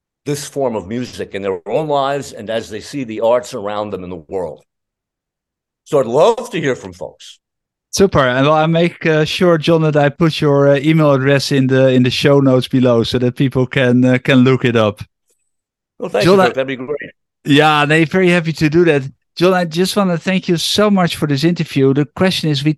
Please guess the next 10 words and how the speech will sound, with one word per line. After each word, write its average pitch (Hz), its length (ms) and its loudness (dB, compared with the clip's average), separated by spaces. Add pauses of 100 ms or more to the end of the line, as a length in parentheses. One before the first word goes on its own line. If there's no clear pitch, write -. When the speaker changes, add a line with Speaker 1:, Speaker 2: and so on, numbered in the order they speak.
Speaker 2:
touched - 320 -2
on 151 160 2
a 139 80 4
number 156 480 2
of, 131 300 0
uh, 127 360 4
of 120 120 -2
aspects 127 640 -4
about, 120 560 0
um, 117 400 2